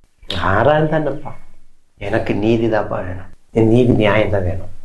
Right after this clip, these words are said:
அப்படின்னு சொல்லக்கூடியவங்க. அதனால கொஞ்சம் ச-, கவனமா தான் இருக்கணும் ஒருத்தர். மகர ராசியா இருந்தாலும் சரி, கும்ப ராசியா இருந்தாலும் சரி, கொஞ்சம் எச்சரிக்கையாக தான் இருக்க வேண்டும். எந்த வகையில் எச்சரிக்கையா இருக்கணும்? போக்குவரத்துல கவனத்தோட இருக்கணும்,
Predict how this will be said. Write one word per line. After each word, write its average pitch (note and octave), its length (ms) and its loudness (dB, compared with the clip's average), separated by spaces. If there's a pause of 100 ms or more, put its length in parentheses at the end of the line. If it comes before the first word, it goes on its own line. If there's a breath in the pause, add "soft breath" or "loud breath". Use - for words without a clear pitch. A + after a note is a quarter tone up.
(480)
அப்படின்னு A2+ 420 0
சொல்லக்கூடியவங்க. - 540 -2 (500)
அதனால F#2 520 2 (420 loud breath)
கொஞ்சம் C3+ 340 2
ச-, - 180 2 (240)
கவனமா A#2 400 4
தான் A#2 160 0
இருக்கணும் F#2 300 -4
ஒருத்தர். - 300 -8 (1120)
மகர F#2+ 480 2
ராசியா A2 320 4
இருந்தாலும் A2 320 2
சரி, B2+ 180 2 (440 loud breath)
கும்ப A2 280 0
ராசியா A2+ 300 2
இருந்தாலும் G#2+ 360 -4
சரி, C#3+ 180 -2 (280 loud breath)
கொஞ்சம் F3 460 0
எச்சரிக்கையாக A2+ 800 -4
தான் C3+ 200 -6
இருக்க G2 280 -6
வேண்டும். F#2 480 -4 (140)
எந்த B2 280 0
வகையில் A#2 320 2
எச்சரிக்கையா G#2+ 380 -6
இருக்கணும்? - 340 -10
போக்குவரத்துல - 680 -4 (1200)
கவனத்தோட A2+ 500 0
இருக்கணும், - 480 -6